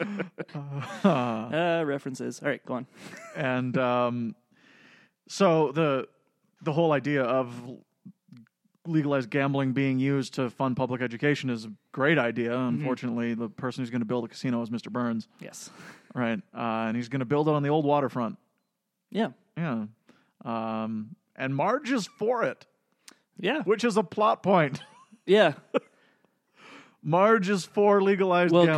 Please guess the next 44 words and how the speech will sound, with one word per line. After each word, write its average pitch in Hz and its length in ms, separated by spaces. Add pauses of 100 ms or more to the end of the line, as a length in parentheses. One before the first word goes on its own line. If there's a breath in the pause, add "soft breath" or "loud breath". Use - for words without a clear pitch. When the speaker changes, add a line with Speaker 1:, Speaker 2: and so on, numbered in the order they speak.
(100)
Speaker 1:
gambling. 117 240
Speaker 2:
I 160 80
mean, 160 240
up 165 200
to 175 80
this 170 140
point, 151 300
we've 143 160
had 147 200
at - 120
least 208 400
two 165 200
instances 127 840 (420)
of 131 200
a 127 40
town 135 240
meeting 123 240
where 123 140
Marge 120 440
Speaker 1:
She's - 220
against 170 260
the 135 80
Speaker 2:
causes 151 40 (260)
Speaker 1:
monorail. 123 220
Speaker 2:
dissent. 120 200
Yeah. 123 180 (340)
Speaker 1:
And 123 680 (760)
Speaker 2:
I - 20
can't 131 160
remember 120 160
the 78 60
other 82 100
one. 67 260
Speaker 1:
I 147 60
can't 120 240
either. 113 120
Speaker 2:
I'm 160 60
pretty 311 140
sure - 120
there's 165 140
one 135 140
other, 92 160
though. 65 260
Speaker 1:
Yeah. 131 280